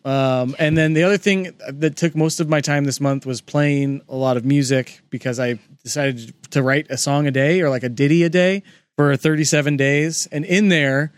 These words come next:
which was mainly just to, like, challenge myself to, like, get better at, like, writing music and my workflow for writing music within Logic. But within that,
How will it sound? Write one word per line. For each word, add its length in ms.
which 140
was 100
mainly 240
just 140
to, 60
like, 140
challenge 320
myself 320
to, 80
like, 160
get 180
better 300
at, 120
like, 160
writing 340
music 360
and 80
my 120
workflow 560
for 120
writing 320
music 300
within 360
Logic. 400
But 460
within 480
that, 260